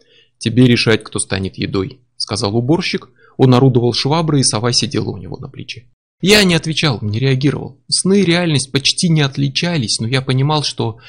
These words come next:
эти слова, кровь, сова — это просто еще одно видение. В остальном я не был так уверен и почти ждал, что снова проснусь, и все окажется сном. Я надеялся на это. Кошмарный сон –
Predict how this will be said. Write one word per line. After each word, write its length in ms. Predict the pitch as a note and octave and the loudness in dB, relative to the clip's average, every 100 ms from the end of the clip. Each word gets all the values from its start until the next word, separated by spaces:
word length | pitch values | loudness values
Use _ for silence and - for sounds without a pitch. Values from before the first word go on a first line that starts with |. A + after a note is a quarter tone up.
| - - | -14 -6
эти 200 | C3+ C3 | -4 -2
слова, 560 | - D3 E3+ E3+ D#3 | -2 -2 -4 -4 -6
кровь, 500 | C#3 C#3+ D#3 C3+ - _ | -2 2 2 0 -6 _
сова — 440 | - A#2 B2+ D#3 A#2 | -4 -2 0 0 0
это 160 | - | -2
просто 300 | - D3 - | -2 -2 0
еще 280 | A#2 - C3+ | -2 0 0
одно 200 | G#2 G2+ | -2 -4
видение. 460 | F2+ E2 E2 - - _ _ _ _ _ _ - - | -8 -10 -12 -14 -18 _ _ _ _ _ _ -20 -4
В 60 | |
остальном 400 | A#2+ - C#3+ F3+ | -2 4 4 6
я 140 | D3 D3+ | 6 6
не 180 | C#3 G2+ | 4 0
был 180 | - | -6
так 200 | - G#2 | -8 -4
уверен 360 | C#3+ F3 G#3 G3 | -2 0 -2 -2
и 140 | - | -4
почти 440 | C3 C3 - - F3 | -6 -4 -6 -6 -4
ждал, 440 | C#3+ B2 D3 C#3 | -2 -2 0 -2
что 220 | - - | -2 -4
снова 500 | C3+ - E3 E3 A2+ | -2 2 4 4 2
проснусь, 760 | G2+ - A2+ - G3+ A3+ - - _ _ _ | -2 -6 -4 0 4 4 2 -4 _ _ _
и 80 | A#2 | -8
все 220 | - D#3+ | -2 0
окажется 460 | C3+ A#2+ A#2 A2 - | 2 0 -2 -2 -2
сном. 320 | - D3 B2 | 0 2 4
Я 160 | G#2 C3+ | 4 2
надеялся 640 | C#3+ C#3 D#3 A2 - A2+ | 2 4 6 6 2 -4
на 160 | F#2 | -8
это. 260 | F#2+ - C3 - _ _ _ | -10 -12 -16 -20 _ _ _
Кошмарный 540 | A#2+ B2 D3 C#3 B2 B2 | -4 0 2 2 2 2
сон – 400 | - F#3+ G3 | 2 2 2